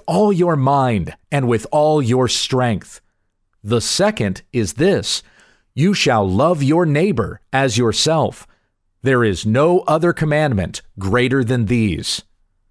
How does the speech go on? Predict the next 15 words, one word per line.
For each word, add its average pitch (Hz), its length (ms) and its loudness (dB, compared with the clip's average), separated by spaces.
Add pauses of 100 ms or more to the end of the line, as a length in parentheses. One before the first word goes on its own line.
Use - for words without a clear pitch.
(440)
The 117 140 -2
scribe 123 420 0
said 131 280 0
to 120 80 0
him, 98 260 0 (460)
"Right, 131 680 -2
teacher, 120 420 0
you 151 280 2
have 135 200 0
truly 196 540 2
stated 160 520 2
that 113 300 0
he 202 160 4
is 175 200 2
one, 151 420 2